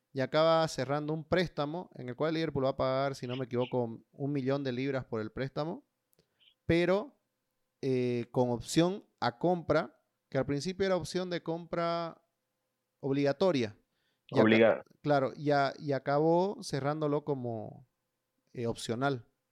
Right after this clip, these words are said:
Speaker 1: Pero el Liverpool quería mucho este, este jugador. Sabemos que el Schalke es el peor equipo de Alemania en este momento. Un histórico, pero le está yendo muy mal. Eh, está, recibió muchos goles.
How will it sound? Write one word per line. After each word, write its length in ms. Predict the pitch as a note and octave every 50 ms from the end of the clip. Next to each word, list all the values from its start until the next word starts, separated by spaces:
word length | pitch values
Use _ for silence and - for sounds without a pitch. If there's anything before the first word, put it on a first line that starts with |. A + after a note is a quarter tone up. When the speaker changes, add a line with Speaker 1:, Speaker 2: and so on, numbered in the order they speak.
| _ _ _ _ _ _ _ _ _ _ _ _ _ _ _ -
Speaker 1:
Pero 320 | A3 G#3+ G3+ F#3+ G3 F#3
el 80 | F3 E3
Liverpool 300 | F3+ G3+ F#3+ E3+ E3 C#3+
quería 240 | - C#3 D#3 F3+ E3+ - - -
mucho 320 | D#3+ D3+ F#3+ G#3 - -
este, 340 | A#2+ - G#2+ G#2 G2+ - -
este 160 | A#2 - A2+
jugador. 400 | G2+ - A2+ G2+ F#2+ F#2+ - - - _ _ _ _ _ _ _ _
Sabemos 380 | - - A2+ B2 D3+ D#3+ C#3
que 60 | - G2
el 80 | F#2
Schalke 360 | F2+ B2 B2 B2+ A#2+ - B2+
es 80 | B2+ B2
el 120 | A#2 G#2
peor 340 | _ - C#3 C#3 F3 G#3+ G3
equipo 360 | E3 B2+ B2 B2+ B2 C3+ A#2+
de 80 | A2+ A2
Alemania 320 | A2+ A2 G#2+ A2+ A#2 A2+
en 60 | A2 A2
este 180 | A2 - G#2+
momento. 500 | G#2+ G#2+ A2 A2 A2 G#2+ A#2+ C3+ D#3+ _ _ _ _ _ _ _
Un 160 | - D3 D#3+
histórico, 420 | D3+ C#3 - E3 D#3+ D#3+ C#3+ B2+ A2
pero 160 | - G#2+ G#2
le 60 | G#2
está 160 | - - C3
yendo 240 | C3 B2+ B2 B2 A2+
muy 240 | A#2 C3 D#3+ E3 C#3+
mal. 260 | A#2+ A#2 A#2+ C#3+ - _ _ _ _ _ _ _ _ _ _ _ _ _ -
Eh, 400 | C#3 C3+ C3 B2+ B2+ - _ _ -
está, 300 | A#2+ - - - C3 C#3
recibió 340 | C#3+ C3 - C3 C3+ C#3
muchos 260 | C#3 D3 C#3+ - C#3+ C3
goles. 460 | C3+ C3 B2+ C#3 D#3+ E3 - -